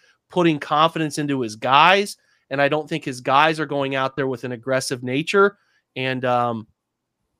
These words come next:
that's where I'm at, man. So, you know, get, get whatever is in your head, man, whatever you know, whatever you, get your dudes to understand it. And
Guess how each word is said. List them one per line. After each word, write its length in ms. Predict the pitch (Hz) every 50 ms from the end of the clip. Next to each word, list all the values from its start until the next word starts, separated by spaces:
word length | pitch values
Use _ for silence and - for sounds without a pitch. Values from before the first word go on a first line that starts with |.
| _ _ _
that's 240 | 156 143 139 - 156
where 80 | 151
I'm 80 | 151 160
at, 180 | 175 151 101 104
man. 220 | 117 113 120 120
So, 420 | - - 139 135 131 127 127 - _ _ _ _ _ _ _
you 180 | - 147 147 135
know, 80 | 123
get, 340 | 123 123 139 160 185 - 139
get 400 | 135 160 190 190 135 151 147 135
whatever 380 | 139 147 151 160 190 208 233 226
is 140 | 190 170 185
in 160 | 190 180 175
your 200 | 175 185 208 202
head, 240 | 202 214 208 202 202
man, 380 | 202 196 196 202 202 196 196 _ _ _ _ _ _ _
whatever 300 | - 135 147 165 185 185
you 320 | 190 165 139 156 180 196 202
know, 340 | 202 202 196 196 196 196 190
whatever 340 | 180 151 147 165 170 170
you, 280 | 170 160 165 180 202 202
get 360 | 165 131 - 180 202 - -
your 100 | 240 220
dudes 380 | 170 139 165 175 180 175 170 -
to 100 | 175 147
understand 640 | 135 147 143 131 123 - - - 135 127 127 123 104
it. 120 | 98 - - -
And 380 | 127 131 131 127 131 127 -